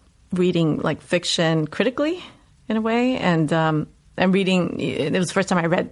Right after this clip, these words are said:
Toni Morrison, the first time I read, like, maybe Octavia Butler, or, like, I was aware of them, and so I was just, it was, it was the first time of just being able to look at fiction critically instead of it being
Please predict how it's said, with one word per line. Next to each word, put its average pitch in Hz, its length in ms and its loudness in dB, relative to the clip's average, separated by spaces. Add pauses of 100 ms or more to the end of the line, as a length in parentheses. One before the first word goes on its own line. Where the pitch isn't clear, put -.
(140)
Toni 170 240 0
Morrison, 240 880 2
the - 80 -6
first - 240 -6
time 160 240 0 (560)
I 170 120 0
read, 156 360 0
like, 156 220 -2
maybe 160 240 -2
Octavia 165 340 -4
Butler, 226 580 0
or, 180 140 2
like, 170 160 0
I - 40 0
was 160 120 0
aware 226 320 0
of 208 80 -2
them, 202 380 2
and 165 160 0 (340)
so 190 520 0 (200)
I 180 120 2
was 180 160 0
just, - 340 -4
it - 80 2
was, 196 160 2 (260)
it - 100 2
was 208 100 2
the 226 80 0
first 202 240 0
time 185 160 4
of 160 120 2
just 160 280 -2
being 165 180 4
able 160 200 2
to - 140 0
look 170 220 2
at 156 160 0 (160)
fiction 160 600 0
critically 165 480 0
instead 165 320 2
of 156 80 2
it 165 160 -2
being 170 320 4